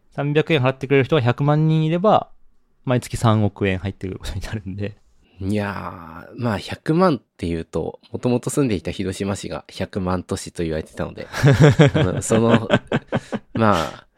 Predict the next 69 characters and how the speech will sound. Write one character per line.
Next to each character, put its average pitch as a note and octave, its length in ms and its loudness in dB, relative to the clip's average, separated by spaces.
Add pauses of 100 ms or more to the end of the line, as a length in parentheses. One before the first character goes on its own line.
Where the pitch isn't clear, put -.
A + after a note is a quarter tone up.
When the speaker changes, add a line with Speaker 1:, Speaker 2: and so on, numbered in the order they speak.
(140)
Speaker 1:
そ - 360 0
う。 C3+ 40 10
Speaker 2:
市 C3 40 6
民 G2 260 4
全 F2+ 280 2
員 F2+ 240 -2
ぐ F2 100 2
ら - 80 8
い - 20 2
か - 60 0
な。 - 0 -
Speaker 1:
広 - 20 -4
島、 C3 400 6 (500)
広 B2 200 -2
島 B2+ 160 2
市 D3 120 4
民 G2+ 180 8
全 G2 300 6
員 G#2+ 240 4
が、 C3+ 340 4 (200)
<laughs> - 160 -20
イ G#2+ 100 -8
メ F#2 100 0
ー - 40 -4
ジ - 80 -12
キ F#2 100 -2
ャ F2+ 40 0
ス - 40 -16
ト G2+ 100 -2
に G#2+ 80 2
三 G#2+ 180 0
百 G2+ 180 -2
円 G#2 80 2
出 A2 200 -2
し - 80 -6
て - 80 -20
く - 100 -4
れ A#2 80 0
る B2+ 80 -4
と、 D#3 160 6
僕 F#2+ 240 -4
ら F2+ 140 4
は D3+ 240 2 (200)
三 G2+ 240 2
億 F#2+ 200 0
円 F2+ 140 0
毎 E2+ 140 -2
月 - 160 -10
も E2+ 80 0
ら E2 60 2
え - 20 0
る E2 60 0
こ E2+ 60 -2
と E2 60 -4
に E2+ 60 -6
な - 80 -10
る - 80 -12
ん A2+ 40 -14
で。 - 120 -12
Speaker 2:
そ G2 300 -6
う - 20 -6
で D2+ 60 -8
す - 120 -14
ね。 D2+ 260 -6
Speaker 1:
う - 20 -12
ん。 B2 140 -14 (340)
Speaker 2:
い G2 40 -12
や E2 480 -8
ー、 - 120 -20